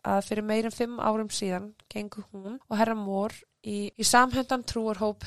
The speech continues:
í Georgetown, Texas. Þessi trúarhópur, færri en tuttugu manns, var undir stjórn Tyler Deaton.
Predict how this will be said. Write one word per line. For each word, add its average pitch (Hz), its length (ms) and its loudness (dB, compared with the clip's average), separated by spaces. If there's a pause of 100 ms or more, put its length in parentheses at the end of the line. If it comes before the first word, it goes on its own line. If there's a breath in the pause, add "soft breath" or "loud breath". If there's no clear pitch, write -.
í - 140 -4
Georgetown, 180 720 -2
Texas. - 640 -2 (720)
Þessi 233 300 4
trúarhópur, 240 640 2
færri 233 320 6
en 220 80 -4
tuttugu 214 420 0
manns, 196 520 -4 (120)
var 208 220 4
undir 208 180 -4
stjórn 202 360 -2
Tyler 196 340 0
Deaton. 185 460 -10